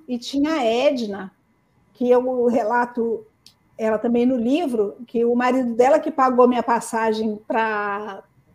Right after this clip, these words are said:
pra, pros Estados Unidos. A Edna aparece lá em casa,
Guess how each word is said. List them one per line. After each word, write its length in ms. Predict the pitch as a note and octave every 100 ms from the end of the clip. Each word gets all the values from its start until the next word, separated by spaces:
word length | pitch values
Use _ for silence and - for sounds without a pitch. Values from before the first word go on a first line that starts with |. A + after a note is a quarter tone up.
| _
pra, 520 | A3 A3 G#3 G3 G3 - _
pros 160 | - A3
Estados 320 | - A3 G#3
Unidos. 600 | G3+ A3 D#4+ A#3 G3 - _ _ _ _ _ _ _ _ _ _
A 260 | B3+ C4 C4+
Edna 440 | B3+ D4+ C4+ C4+
aparece 720 | C4 D4 D4 C#4 D#4 F4+ - C#4
lá 120 | C4+
em 140 | C#4
casa, 760 | - A#3 A#3+ C#4+ A#3+ G3 F#3+